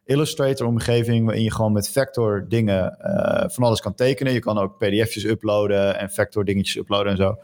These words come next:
Eh, maar je kan dus gewoon een template maken. Dus, dus stel je voor, voor een user journey heb je verschillende stappen. En je hebt daar verschillende, eh, gebruik, eh, rollen in. Dus dan krijg je een soort van tabelletje.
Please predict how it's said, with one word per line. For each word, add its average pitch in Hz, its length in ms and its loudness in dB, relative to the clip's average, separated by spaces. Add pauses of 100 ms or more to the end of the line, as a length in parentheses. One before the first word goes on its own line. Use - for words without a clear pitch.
(480)
Eh, 113 160 0
maar 127 100 2
je 143 60 0
kan 165 120 0
dus 156 80 0
gewoon 139 180 0
een 123 100 -6
template 101 420 0
maken. 95 300 -4
Dus, 104 180 2
dus 110 220 0
stel 135 220 0
je 131 100 0
voor, 131 240 -2
voor 117 140 -4
een 110 140 0
user 117 260 0
journey 113 280 0
heb 104 120 0
je 104 100 -10
verschillende 101 400 0
stappen. 117 540 0 (300)
En 110 100 0
je 104 80 2
hebt 104 140 0
daar 101 180 2
verschillende, 101 460 -2 (360)
eh, 95 560 2
gebruik, 107 600 -2 (120)
eh, 101 300 0
rollen 104 340 2
in. 101 240 -2 (680)
Dus 104 160 2
dan 110 100 -2
krijg 101 180 2
je - 60 -2
een 107 60 2
soort - 180 2
van 104 80 -2
tabelletje. 123 640 0